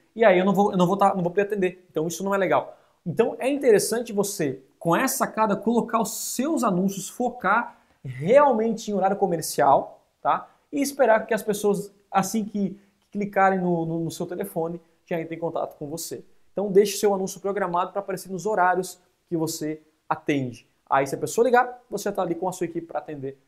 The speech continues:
essas pessoas. Não esqueça, se você realmente procura ter mais ligações, orçamentos, enfim, extensão de chamada é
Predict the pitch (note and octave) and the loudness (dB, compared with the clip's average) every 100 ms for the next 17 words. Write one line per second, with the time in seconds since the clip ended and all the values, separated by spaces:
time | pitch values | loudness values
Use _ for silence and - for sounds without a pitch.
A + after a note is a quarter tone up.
0 | - C3+ - - C#3+ C3+ A#2 - _ _ | -18 -16 -14 -14 -6 -4 -4 -8 _ _
1 | - G3 G3+ - C#3 - - _ - D3 | -4 -2 0 0 0 -2 -14 _ -12 -10
2 | C#3+ E3+ D3+ G#3 G#3 F#3+ F#3+ E3+ E3 F3+ | -6 -6 -4 -2 -2 -4 -4 -6 -2 -2
3 | F3+ E3+ D3 C#3 B2 - F3+ F3 C#3 C3+ | -2 -6 -6 -6 -8 -6 -2 -2 -2 -8
4 | - B2 D3+ E3+ D#3 D3+ C#3+ D#3 D#3+ _ | -12 -10 -8 -8 -10 -14 -10 -12 -12 _
5 | _ D#3 - E3+ D#3+ E3 D#3+ C#3 C#3 C#3 | _ -12 -10 -8 -8 -8 -6 -4 -4 -4
6 | - _ _ - C#3+ D3+ | -10 _ _ -2 2 2